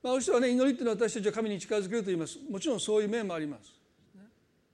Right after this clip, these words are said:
でも私たちを本当の意味で神に近づけるのは、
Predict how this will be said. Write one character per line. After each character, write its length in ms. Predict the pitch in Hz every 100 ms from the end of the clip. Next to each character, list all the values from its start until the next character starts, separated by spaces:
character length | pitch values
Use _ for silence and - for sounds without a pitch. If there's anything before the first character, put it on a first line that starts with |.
| _ _ _ _ _ -
で 60 | 254
も 120 | 240
私 300 | 233 302 262
た 100 | 233
ち 100 | 226
を 60 |
本 500 | 185 - 277 320 311
当 160 | 262 285
の 100 | 277
意 40 |
味 120 | 277 240
で 100 | 202
神 240 | 226 220
に 100 | 190
近 180 | - 202
づ 140 | 185
け 140 | 170 185
る 100 | 175
の 100 | 180
は、 220 | 170